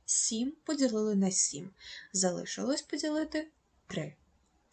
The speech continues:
Наступне вісімнадцять поділити на сім. Два,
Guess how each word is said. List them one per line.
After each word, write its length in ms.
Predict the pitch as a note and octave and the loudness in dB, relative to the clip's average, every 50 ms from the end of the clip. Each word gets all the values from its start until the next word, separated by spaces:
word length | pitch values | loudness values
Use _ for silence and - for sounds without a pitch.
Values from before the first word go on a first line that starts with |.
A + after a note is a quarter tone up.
| - - - - - - _ | -16 -16 -16 -16 -18 -10 _
Наступне 760 | - F3+ F#3+ A#3+ C#4+ - - - - A3 G#3+ - A3+ A#3 A3 - - | 0 4 6 6 6 6 6 4 4 0 -4 -2 -2 -4 -4 -2 0
вісімнадцять 840 | G#3+ F#3+ A3 A#3+ - - E4+ D#4 C#4 A3+ F#3 F3+ F#3+ - - B3+ - | 0 4 8 8 8 8 8 6 4 2 2 2 0 -2 -4 -6 -4
поділити 540 | - G#3 F#3+ F#3+ F3 F3 - F3 E3+ - F3+ | -2 0 0 0 0 -2 -4 -6 -4 -2 0
на 140 | F3+ F#3 F#3 | 0 2 2
сім. 380 | F#3 - - F3 D#3+ D#3+ E3+ - - _ _ _ _ _ _ _ _ _ _ _ _ _ _ _ _ _ _ _ _ _ _ _ _ _ _ _ _ _ _ _ _ _ _ _ _ _ _ - - _ _ _ _ _ _ _ _ _ _ _ _ _ _ - - - - - _ _ | 4 2 2 0 -2 -8 -10 -12 -16 _ _ _ _ _ _ _ _ _ _ _ _ _ _ _ _ _ _ _ _ _ _ _ _ _ _ _ _ _ _ _ _ _ _ _ _ _ _ -20 -20 _ _ _ _ _ _ _ _ _ _ _ _ _ _ -20 -20 -20 -20 -20 _ _
Два, 680 | - G3 G3 G3+ F3+ F#3 F3+ E3+ F#3 A#3+ D4 - - | 0 2 2 2 4 2 2 4 4 4 2 2 -2